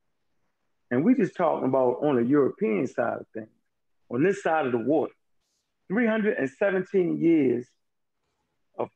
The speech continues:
proven high medical vaccine science that has protected all communities that have partook in vaccines. We got for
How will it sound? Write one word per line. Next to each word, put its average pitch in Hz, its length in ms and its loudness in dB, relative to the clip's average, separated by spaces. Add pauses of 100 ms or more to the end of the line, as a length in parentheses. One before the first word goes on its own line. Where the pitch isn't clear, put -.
proven 170 760 2 (880)
high 226 360 -2
medical 185 720 0 (400)
vaccine 175 600 -2
science 170 540 -6 (920)
that 143 100 0
has 143 180 -2
protected 143 600 -4 (640)
all 208 320 0
communities 135 580 -2
that 123 120 -2
have 123 260 0 (420)
partook - 400 -4 (460)
in 120 120 -6
vaccines. 117 560 -4 (2250)
We 226 120 0
got 180 280 -2 (500)
for - 180 -2